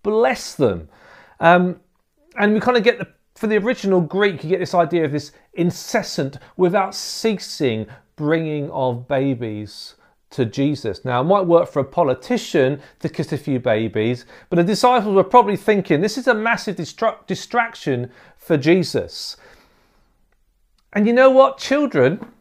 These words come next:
they are a bit annoying and they are a bit distracting. We love our children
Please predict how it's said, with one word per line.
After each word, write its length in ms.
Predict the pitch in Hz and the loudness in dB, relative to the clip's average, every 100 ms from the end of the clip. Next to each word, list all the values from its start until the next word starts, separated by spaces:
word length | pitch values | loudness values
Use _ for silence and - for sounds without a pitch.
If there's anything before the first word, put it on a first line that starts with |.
| _ _ _ _ _ - | _ _ _ _ _ -16
they 120 | 160 | -10
are 220 | 165 190 | -8 -6
a 40 | 196 | -6
bit 220 | 196 196 | -6 -4
annoying 580 | 170 165 180 226 240 247 | -4 -4 -4 -6 -10 -16
and 80 | 156 | -10
they 100 | 156 | -4
are 200 | 165 196 | 0 0
a 60 | 190 | 0
bit 280 | 185 185 - | -4 -6 -6
distracting. 640 | 170 - 202 202 233 208 - _ 180 | -8 -4 -2 -2 -6 -8 -10 _ 0
We 160 | 214 | 2
love 300 | 220 233 220 | 6 6 8
our 140 | 156 127 | 6 4
children 640 | - 123 117 127 160 | 2 -2 0 0 -2